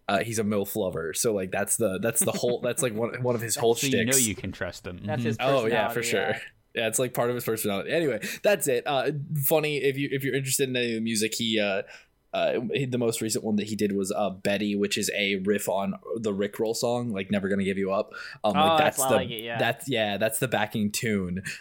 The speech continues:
Speaker 1: Um, and, you know, it's remixed for, uh, it, it, you know, disrespectful hip hop, and it's wonderful.
Speaker 3: Cool.
Speaker 2: Is
Speaker 3: That's
Speaker 2: disrespectful hip hop, like, an official genre that I'm unaware of?
Speaker 3: <laughs>
Speaker 1: I think so.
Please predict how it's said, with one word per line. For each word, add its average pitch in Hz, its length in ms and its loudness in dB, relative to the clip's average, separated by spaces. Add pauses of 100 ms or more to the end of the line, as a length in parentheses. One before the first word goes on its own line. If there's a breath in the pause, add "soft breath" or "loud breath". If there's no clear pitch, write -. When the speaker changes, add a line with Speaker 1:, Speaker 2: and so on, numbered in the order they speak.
(100)
Speaker 1:
Um, 98 260 0
and, 104 140 0
you 104 80 2
know, 98 140 2
it's 98 160 -2
remixed 95 400 0
for, 92 440 0 (180)
uh, 113 140 2
it, 110 300 0
it, 113 180 0
you 110 100 2
know, 85 60 -4
disrespectful 104 600 0
hip 98 180 -2
hop, 87 180 -2
and 85 80 -2
it's 82 140 -4
wonderful. - 540 -2 (1120)
Speaker 3:
Cool. 165 380 -4
Speaker 2:
Is 151 80 -2
Speaker 3:
That's 175 240 2
Speaker 2:
disrespectful 175 600 -6
hip 123 240 -4
hop, 120 300 -2 (260)
like, 104 260 -2
an 101 120 -2
official 110 380 -4
genre 101 420 0
that 104 100 -4
I'm 101 160 -2
unaware 104 400 -2
of? 110 320 -4 (300)
Speaker 3:
<laughs> - 800 -10
Speaker 1:
I 165 60 6
think 139 340 2
so. 220 480 0